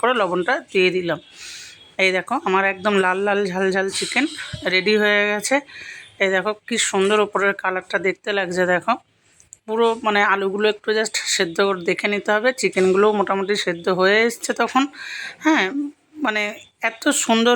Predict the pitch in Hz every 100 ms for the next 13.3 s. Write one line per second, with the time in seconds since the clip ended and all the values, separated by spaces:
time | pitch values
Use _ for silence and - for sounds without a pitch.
0 | 233 220 240 233 226 208 214 208 208 208
1 | 202 - 214 214 220 202 208 190 202 220
2 | 180 185 - 254 311 _ _ - - -
3 | 214 208 214 226 233 226 202 226 254 269
4 | 220 190 214 262 302 - 202 208 202 247
5 | 240 226 226 220 214 277 294 202 175 202
6 | 214 240 196 196 202 214 208 247 302 -
7 | - - - - 202 190 202 - 269 466
8 | - - 349 - _ _ _ 208 202 220
9 | 226 - 220 277 - 240 247 233 226 226
10 | 214 208 196 202 - 240 269 - - _
11 | - 196 220 208 220 226 240 233 208 202
12 | 208 220 - - - 202 196 208 214 247
13 | 233 202 196